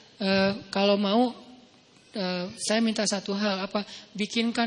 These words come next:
untuk adik kalian satu ruangan, satu kamar yang nggak campur dengan rumah saya di belakang gitu."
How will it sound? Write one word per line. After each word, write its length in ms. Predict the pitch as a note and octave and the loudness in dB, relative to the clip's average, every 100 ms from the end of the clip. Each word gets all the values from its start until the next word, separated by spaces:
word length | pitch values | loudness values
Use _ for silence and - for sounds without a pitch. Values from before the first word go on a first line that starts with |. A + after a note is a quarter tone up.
| G#3 | -2
untuk 240 | G3+ G#3+ | -4 -4
adik 240 | G3 F#3+ F#3+ | -4 -2 -2
kalian 320 | F#3 G#3 A3 | 0 0 -2
satu 400 | G#3+ F#3 - F#3+ | -4 -6 -4 -4
ruangan, 560 | F#3+ F#3 F3+ F#3 A#3+ | -4 -2 -2 -2 -2
satu 320 | C4 G3+ F#3+ F#3+ | -2 -6 -6 -6
kamar 400 | F3 F3 A#3 C4+ - - | -6 0 0 0 -8 -8
yang 240 | G#3+ G#3+ | -6 -4
nggak 160 | G#3 G3+ | -4 -4
campur 400 | F#3+ G3 G#3+ G3+ | -6 -4 -6 -6
dengan 400 | F3 F3+ G#3+ A3 | -4 -2 0 0
rumah 240 | G3 F3+ | -2 -2
saya 320 | F3+ F3+ F3+ E3 | -2 -2 -2 -4
di 240 | E3 F3+ | -4 -4
belakang 480 | E3+ F3+ F3+ F#3+ E3 | 0 0 0 -4 -4
gitu." 160 | D#3 | -10